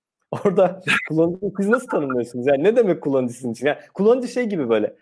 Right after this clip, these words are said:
herkese bize anlatalım ya da reklam çıkalım belli anahtar kelimelerde. Önemli olan anahtar kelime. Biz çıkalım reklam.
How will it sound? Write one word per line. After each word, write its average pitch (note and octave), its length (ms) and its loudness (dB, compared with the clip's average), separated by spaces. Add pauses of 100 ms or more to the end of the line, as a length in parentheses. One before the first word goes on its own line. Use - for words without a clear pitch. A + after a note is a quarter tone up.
herkese A#3+ 400 -2
bize G3+ 140 0
anlatalım A3+ 540 0
ya D#3 140 2
da G3 200 2
reklam F3+ 320 0
çıkalım D#3+ 340 -2
belli C#3 180 2
anahtar B2 420 0
kelimelerde. A#2+ 440 2
Önemli F3 280 0
olan F3 120 2
anahtar E3+ 340 0
kelime. C3+ 380 -4 (380)
Biz F3+ 120 -12
çıkalım B3 320 0
reklam. A#3 380 0